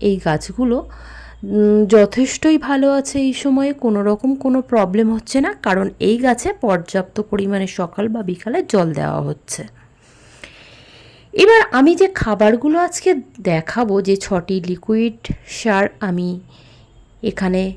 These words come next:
আপনাদের সঙ্গে শেয়ার করব, সেই ছটি লিকুইড আপনারা যদি প্রতি সপ্তাহে পাল্টিয়ে পাল্টিয়ে দিতে পারেন, তাহলে আপনাদের গাছে অন্য কোনো সার আর দিতে হবে না। হ্যাঁ বন্ধুরা,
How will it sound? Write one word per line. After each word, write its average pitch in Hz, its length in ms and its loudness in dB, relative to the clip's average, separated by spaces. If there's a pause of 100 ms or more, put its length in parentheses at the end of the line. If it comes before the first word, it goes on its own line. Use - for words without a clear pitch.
আপনাদের 185 380 -4
সঙ্গে 202 300 -4
শেয়ার 196 360 -2
করব, 214 420 0
সেই 294 280 -2
ছটি 269 380 -2
লিকুইড 262 480 0 (320)
আপনারা 214 420 0
যদি 226 220 2
প্রতি 294 640 0
সপ্তাহে 220 480 0 (140)
পাল্টিয়ে 240 480 2
পাল্টিয়ে 277 420 2
দিতে 196 280 0
পারেন, 196 500 -2
তাহলে 233 540 0 (720)
আপনাদের 233 460 0
গাছে 196 380 0 (280)
অন্য 262 300 2 (220)
কোনো 220 160 2 (140)
সার 220 220 0 (240)
আর 190 80 0 (120)
দিতে 180 260 -2 (120)
হবে 143 320 0
না। 143 60 -10 (920)
হ্যাঁ 165 220 -2
বন্ধুরা, 156 400 -2